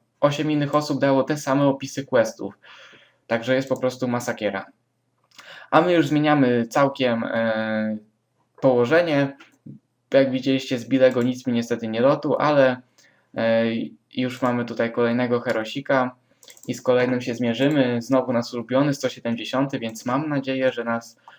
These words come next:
ucieszy, e, jakimś fajnym herem może w końcu. No bo o legendzie już wam mówiłem, że mi ominęła, więc tyle. I co do tych filmików, no to questy może nagram też później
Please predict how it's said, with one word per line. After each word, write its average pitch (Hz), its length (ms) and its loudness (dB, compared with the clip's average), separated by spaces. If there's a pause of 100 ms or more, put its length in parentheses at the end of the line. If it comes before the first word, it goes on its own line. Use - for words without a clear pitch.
(140)
ucieszy, 117 720 0 (540)
e, 107 580 0
jakimś 113 420 -2
fajnym 110 540 0
herem 117 420 -2
może 110 300 -4
w - 80 -20
końcu. 110 560 -4 (1300)
No 143 60 0
bo 143 200 8
o 147 40 4
legendzie 143 360 2
już 127 100 4
wam 123 140 0
mówiłem, 139 340 2
że 147 120 -2
mi 147 120 0
ominęła, 143 500 0
więc - 460 -10
tyle. 120 420 2 (1160)
I 131 40 -2
co 147 100 0
do 151 120 4
tych 151 180 -2
filmików, 143 420 -2
no 143 100 -2
to 147 100 -6
questy 156 340 -2
może 143 240 0
nagram 131 360 0
też 120 180 -2
później 123 540 -4